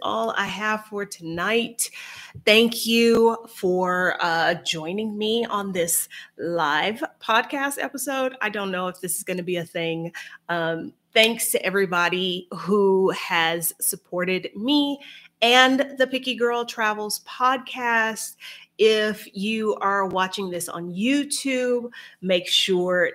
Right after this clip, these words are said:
that you like it, click subscribe. If you are listening to this on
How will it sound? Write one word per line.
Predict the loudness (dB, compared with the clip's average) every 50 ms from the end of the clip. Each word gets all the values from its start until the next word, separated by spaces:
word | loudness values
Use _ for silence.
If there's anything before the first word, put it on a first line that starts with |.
| -6 -12 -8
that | -6 -4 -4 -2 -4 -4 -6 -10
you | -10 -8 -6 -6 -4 -4 -4 -4 -6 -6 -8 -6
like | -2 0 0 0 0 0
it, | 0 0 0 -2 -4 -6 -10 _ -20 -20 _ _
click | -12 -4 -2 -2 -2 -2 -4
subscribe. | -10 -8 -6 -4 -4 -4 -2 0 0 2 2 2 2 2 0 0 -2 -4 -6 -6 -2
If | 0 2 2 2 0 -4
you | -4 -2 0
are | 0 0
listening | 0 -2 0 0 2 2 2 0 0 0 -2 -2 -2
to | -4 -6 -6 -6 -4
this | -2 0 0 0 0 0 -2 -2 -4 -4
on | -8 -6 -4 -4 -4 -4 -6 -6